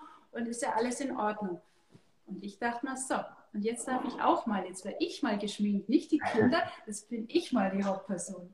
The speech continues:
Speaker 1: Ist ja oft so.
Speaker 2: Ja.
Speaker 1: Als Mama und Hausfrau ist man doch eigentlich immer so ein bisschen in der zweiten Reihe, ja.
Speaker 2: Mhm.
Speaker 1: Und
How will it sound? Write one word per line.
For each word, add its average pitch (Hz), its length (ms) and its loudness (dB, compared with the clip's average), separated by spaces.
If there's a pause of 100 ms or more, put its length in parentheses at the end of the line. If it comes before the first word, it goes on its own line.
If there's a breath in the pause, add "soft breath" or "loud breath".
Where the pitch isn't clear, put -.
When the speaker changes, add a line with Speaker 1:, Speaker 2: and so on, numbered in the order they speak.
Speaker 1:
Ist - 160 -6
ja 330 180 -2
oft - 160 -8
so. 208 60 2
Speaker 2:
Ja. 202 160 8
Speaker 1:
Als 202 220 -4
Mama 294 400 4 (260 loud breath)
und 202 220 -4
Hausfrau 247 460 -2
ist 247 180 -4
man 262 100 -4
doch 233 200 -4
eigentlich 254 560 -4
immer 247 220 4
so 240 180 0
ein 226 40 -2
bisschen 247 380 -4
in 220 100 -2
der 226 140 -4
zweiten 180 560 -2
Reihe, 170 360 -10
ja. 196 300 -2
Speaker 2:
Mhm. 196 300 0 (160)
Speaker 1:
Und 214 260 0